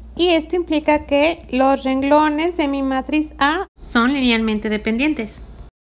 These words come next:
O en otras palabras, el rango de mi matriz A es menor a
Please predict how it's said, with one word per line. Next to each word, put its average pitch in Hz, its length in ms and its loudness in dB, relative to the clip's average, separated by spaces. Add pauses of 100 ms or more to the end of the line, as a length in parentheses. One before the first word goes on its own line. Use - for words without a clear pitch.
(520)
O 330 100 4
en 370 140 4
otras 330 280 2
palabras, 302 760 4
el 262 220 2
rango 302 600 2
de 269 180 2
mi 269 140 -2
matriz 269 520 -2
A 302 260 0
es 294 220 2
menor 285 400 0
a 294 160 2